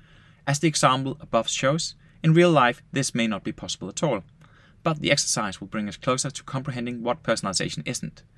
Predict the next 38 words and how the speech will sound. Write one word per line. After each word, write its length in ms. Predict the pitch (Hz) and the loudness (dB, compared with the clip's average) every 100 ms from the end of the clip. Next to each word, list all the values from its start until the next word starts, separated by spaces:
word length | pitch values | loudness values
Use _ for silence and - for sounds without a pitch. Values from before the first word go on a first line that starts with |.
| - - | -20 -6
or 140 | 135 123 | -4 0
which 240 | 135 - | -2 0
parts 260 | 143 131 - | 0 0 -2
of 160 | - | -4
marketing 480 | 120 113 - 90 87 | 0 0 -4 -10 -12
it 120 | - | -14
cannot 280 | - 139 120 | -2 0 0
make 160 | 104 98 | -2 0
up 120 | 117 | -2
for, 260 | - 139 - _ - | -2 -10 -10 _ -4
and 100 | 147 | 0
that 120 | 160 | 0
still 240 | - 147 139 | 4 4 4
need 180 | 127 | 2
to 100 | - | -2
be 100 | 113 | -6
taken 340 | 101 120 110 107 | -4 -4 -2 -4
into 180 | 104 107 | -4 -6
account 320 | - 131 139 _ | -2 -2 -4 _
when 100 | - | -2
striving 520 | 147 - 101 98 95 85 | 0 2 0 0 -4 -8
for 280 | - 98 98 | -4 -2 -2
profitability. 760 | - - 98 85 82 - - - _ _ _ - - - - - | -6 -10 -8 -8 -8 -10 -14 -16 _ _ _ -20 -20 -20 -20 -6
As 120 | 139 139 | -2 0
the 100 | 151 | 0
definition 400 | 156 151 147 143 | 2 0 0 2
says, 320 | 135 - - _ - - _ | 2 0 -4 _ -20 -20 _
personalization 760 | 117 123 113 - 107 95 95 - | 0 2 0 0 -2 -2 -6 -8
is 120 | - | -6
a 140 | - 101 | -6 -6
distinct 640 | - 117 - 165 147 - - _ | -4 -2 2 4 2 -4 -20 _
communication 520 | - - 87 85 85 - | -10 -8 -6 -8 -8 -10
tactic, 440 | 82 - - - _ - - | -12 -14 -18 -20 _ -20 -8
not 160 | 117 113 | -6 -4
the 140 | 113 - | -4 -2
only 400 | 123 123 78 - | 0 0 -2 -8
communication 540 | - 90 80 - 71 - | -10 -6 -6 -8 -12 -14
tactic. 460 | - - - - | -16 -16 -20 -20